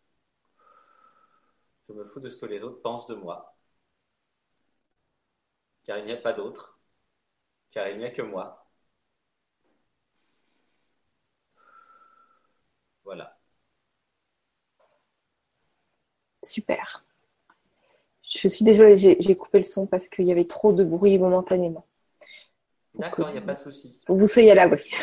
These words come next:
Speaker 2: <laughs> Alors, je prends une dernière
Speaker 1: Mhm.
Speaker 2: question de Irène
Speaker 1: Oui.
Speaker 2: qui nous dit : « Bonsoir à vous deux, Sébastien et Gwendoline. Je suis ravie de cette,
Speaker 1: Bonsoir.
Speaker 2: euh, vidéoconférence, car en effet, j'ai encore beaucoup de mal à accepter l'abondance dans ma vie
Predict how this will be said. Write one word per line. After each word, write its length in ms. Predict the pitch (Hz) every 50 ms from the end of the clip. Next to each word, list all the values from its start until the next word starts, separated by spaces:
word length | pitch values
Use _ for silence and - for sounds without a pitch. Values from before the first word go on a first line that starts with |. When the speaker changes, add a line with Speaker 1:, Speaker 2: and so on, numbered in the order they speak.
| - - -
Speaker 2:
<laughs> 920 | 214 208 - _ _ _ _ _ _ _ _ _ _ - - - - - -
Alors, 160 | 185 208 220
je 80 | 214 -
prends 140 | - 254
une 100 | 226 214
dernière 280 | 214 247 269 277 349 339
Speaker 1:
Mhm. 40 | 339
Speaker 2:
question 520 | - - - - - - 220 226 - - _ _ _
de 80 | 208 202
Irène 480 | 196 202 226 220 226 226 214 220 254 285 - _ _
Speaker 1:
Oui. 500 | - 107 - 135 - - 330 - - - _ _ _ _ _ _ _ _ _ _ _ _ _ _ _ _ _
Speaker 2:
qui 140 | - -
nous 120 | 226 226 220
dit : « 300 | 196 - 233 254 285 - - _ _ _
Bonsoir 360 | 196 220 262 262 - 302 277
à 40 | 277
vous 140 | 254 233 233
deux, 160 | 208 233 247
Sébastien 440 | 247 - 240 214 214 208 - 247 233
et 60 | 226
Gwendoline. 600 | 202 214 208 202 196 190 190 196 214 240 269 269 - _ -
Je 120 | 202 214
suis 220 | 208 - - -
ravie 320 | 226 226 254 285 302 285 262
de 60 | 233
cette, 240 | 220 - 233 202 208
Speaker 1:
Bonsoir. 260 | 131 - - 190 185 185 180 - - - - _ _ _ _ _ _ -
Speaker 2:
euh, 40 | -
vidéoconférence, 1120 | 254 254 208 247 240 226 220 220 220 202 - - 190 175 175 185 214 247 - - - - _ _ _ _ _ _
car 180 | - - 233 247
en 100 | 262 262
effet, 340 | 247 240 240 - 254 262 262
j'ai 80 | 254 226
encore 280 | 196 196 - 214 202 196
beaucoup 280 | 208 247 - - 285
de 80 | 220 240
mal 180 | 240 233 240 233
à 60 | 202
accepter 400 | 190 190 - - 214 - - 254
l'abondance 800 | 233 208 196 202 202 196 180 180 175 175 - - - - - _ _ _ _ _ _ _ _ _ _ _ _ _ _ _ _
dans 140 | - - 233
ma 180 | 247 247 240 233
vie 320 | 214 214 233 262 294 -